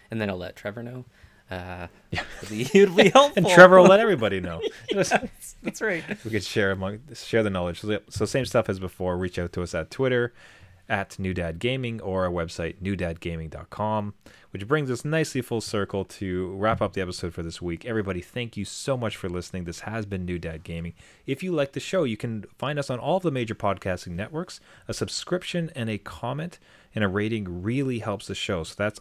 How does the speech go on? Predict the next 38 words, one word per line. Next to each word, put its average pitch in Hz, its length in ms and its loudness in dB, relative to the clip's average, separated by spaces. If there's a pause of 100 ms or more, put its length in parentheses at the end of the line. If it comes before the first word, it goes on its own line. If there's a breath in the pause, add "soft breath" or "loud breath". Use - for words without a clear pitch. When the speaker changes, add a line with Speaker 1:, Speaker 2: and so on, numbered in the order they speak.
Speaker 2:
on 95 240 -2
iTunes, 131 580 -6
Spotify, 101 680 -2 (280 loud breath)
Stitcher, 139 640 -6 (320 soft breath)
Google 120 240 4
Play, 101 300 -2
all 110 240 4
the 107 40 -2
major 98 240 -2
podcasting 85 580 -6
networks, 85 600 -6
New 101 240 0
Dad 92 220 0
Gaming. 87 340 -2
Find 87 320 -4
us - 140 -10
there. 123 280 -2 (400 loud breath)
If 107 200 0
you'd 113 80 -2
like 113 100 2
to 120 100 2
reach 104 160 2
out 170 160 4
to 180 140 0
us - 160 -2
with 107 440 2
any 107 200 -2
of 107 80 -4
the, 98 380 0 (300)
uh, 87 260 -6 (300 loud breath)
<laughs> - 280 -8
requested 135 580 0
bits 135 280 0
of 120 60 -4
information 110 520 -2
from 92 180 -8
the 85 80 -6
show, 160 380 2